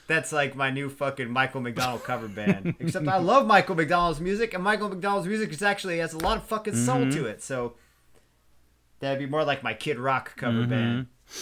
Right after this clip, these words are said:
Speaker 1: Kid Rock and Yellow Wolf.
Speaker 2: Kid Rock and Ted
Speaker 1: Just
Speaker 2: Nugent.
Speaker 1: like some old country fried
Speaker 2: Uh.
Speaker 1: vibes.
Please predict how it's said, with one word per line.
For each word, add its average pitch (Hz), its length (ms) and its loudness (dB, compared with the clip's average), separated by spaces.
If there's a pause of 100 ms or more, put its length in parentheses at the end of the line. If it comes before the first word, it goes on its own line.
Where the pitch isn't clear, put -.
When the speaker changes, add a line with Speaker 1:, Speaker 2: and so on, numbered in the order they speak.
(1120)
Speaker 1:
Kid 143 200 -2
Rock 135 220 0
and 113 140 -8
Yellow 123 220 0
Wolf. 117 100 -4
Speaker 2:
Kid 131 180 8
Rock 135 320 6
and 131 140 0
Ted 135 180 4
Speaker 1:
Just 123 40 0
Speaker 2:
Nugent. 127 340 4
Speaker 1:
like 113 100 -6
some 135 160 -10
old 131 240 -4
country 139 420 -4
fried 139 320 2
Speaker 2:
Uh. 127 120 4 (400)
Speaker 1:
vibes. 92 40 -8